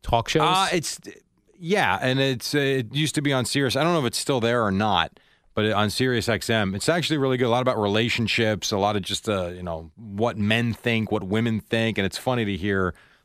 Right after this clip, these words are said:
Speaker 2: the different perspectives 'cause they touch a lot of topics that most will not.
Speaker 1: Right.
Speaker 2: And it's actually pretty good. Pretty good.
Speaker 1: All right, I will check that out. I'm gonna look for that on my
Speaker 2: You're a big
Speaker 1: Sirius
Speaker 2: fan
Speaker 1: X M
Speaker 2: of,
Speaker 1: dial.
Speaker 2: uh, yeah, you're
Speaker 1: I
Speaker 2: a
Speaker 1: do
Speaker 2: big
Speaker 1: like a satellite radio.
Speaker 2: I know you do.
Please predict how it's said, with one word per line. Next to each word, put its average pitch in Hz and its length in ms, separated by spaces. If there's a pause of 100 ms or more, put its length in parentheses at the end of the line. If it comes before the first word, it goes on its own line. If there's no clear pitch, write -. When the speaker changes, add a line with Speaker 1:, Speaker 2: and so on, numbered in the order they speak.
Speaker 2:
the 110 80
different 104 240
perspectives 113 560
'cause 104 200
they 110 140
touch 117 280
a 117 40
lot 98 160
of 101 60
topics 101 520
that 101 140
most 104 400
will 95 200
not. 90 360 (520)
Speaker 1:
Right. 110 360
Speaker 2:
And 110 120
it's 101 120
actually 135 420
pretty 110 260
good. 78 320 (640)
Pretty 98 200
good. 78 260
Speaker 1:
All 170 120
right, 156 200
I 151 100
will 185 120
check - 240
that 175 160
out. 139 160
I'm 160 60
gonna 190 120
look 165 240
for 147 120
that 123 200
on 113 80
my 107 220
Speaker 2:
You're 143 220
a - 20
big 156 60
Speaker 1:
Sirius 156 360
Speaker 2:
fan 147 100
Speaker 1:
X 139 120
M 127 80
Speaker 2:
of, 117 80
Speaker 1:
dial. 107 380
Speaker 2:
uh, 92 160
yeah, 101 360
you're 131 160
Speaker 1:
I - 20
Speaker 2:
a 156 40
Speaker 1:
do 190 60
Speaker 2:
big 196 100
Speaker 1:
like 160 200
a 120 120
satellite 107 460
radio. 92 360
Speaker 2:
I 117 80
know 151 80
you 123 160
do. 67 100